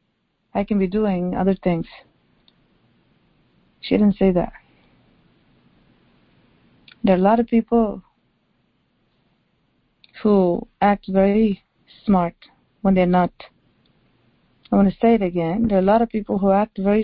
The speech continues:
smart when they're not. Instead of humbling themselves before the Lord God Almighty,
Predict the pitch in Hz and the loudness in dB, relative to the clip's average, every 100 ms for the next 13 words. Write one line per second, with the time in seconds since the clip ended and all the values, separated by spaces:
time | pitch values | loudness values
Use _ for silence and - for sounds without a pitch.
0 | - 208 196 208 - 180 175 185 185 - | -4 -4 -2 -4 -6 -6 -4 -4 -6 -8
1 | - _ _ _ _ _ _ _ _ _ | -20 _ _ _ _ _ _ _ _ _
2 | - _ _ _ _ _ _ _ _ _ | -20 _ _ _ _ _ _ _ _ _
3 | _ _ _ _ _ _ _ _ _ _ | _ _ _ _ _ _ _ _ _ _
4 | _ _ _ _ _ _ _ - 233 - | _ _ _ _ _ _ _ 0 0 0
5 | 302 233 165 202 - _ _ _ _ - | -4 -2 -4 -12 -20 _ _ _ _ -10
6 | 175 180 - - 294 320 262 247 233 208 | -8 -8 -14 -6 -4 -2 0 4 2 2
7 | 196 - 190 170 - _ _ _ _ _ | -6 -2 -2 -2 -4 _ _ _ _ _
8 | _ _ 202 - 185 175 180 214 196 175 | _ _ -6 -2 0 2 2 0 0 0
9 | 170 165 175 156 165 | 2 2 2 2 -2